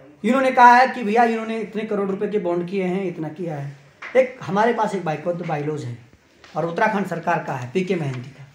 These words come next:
उसके अंतर्गत लिखा हुआ है कि दो लाख तक नीचे के जो भी agreement होते हैं, पीके Mehendi के अंतर्गत हम किसी को भी society के अंतर्गत दे सकते हैं। ये मैं नहीं कह रहा हूँ, ये, ये जीओ कह रहा है, ये जीओ है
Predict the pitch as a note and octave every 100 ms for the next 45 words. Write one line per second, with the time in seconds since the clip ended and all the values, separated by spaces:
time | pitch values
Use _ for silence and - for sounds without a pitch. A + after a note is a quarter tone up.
0 | _ _ _ A#3 - A3+ G3+ G#3 G3 E3+
1 | C#3 C3 - - - - _ _ - E3+
2 | F3+ A#3+ A3 A3 - G#3 - F#3+ G#3 F#3+
3 | F#3+ F#3+ D#3+ D3+ D3 D3 D3 G#3 G#3 F#3
4 | G3 D#3 C#3+ - E3 C#3+ D#3 F3+ - -
5 | - F3 G#3 G#3+ - F3 E3+ D#3 G3+ -
6 | E3+ D#3+ C#3+ D3 C#3+ G3 E3+ C#3+ - -
7 | D#3 - - _ _ _ _ _ _ _
8 | _ _ G3+ A#3+ B3+ C4 G#3+ F3 C#3+ C#3
9 | G#3 A#3+ A3+ E3+ F3+ - C#3 B2 A#2 -
10 | - - - - - G3+ A3+ G3 G3+ C3+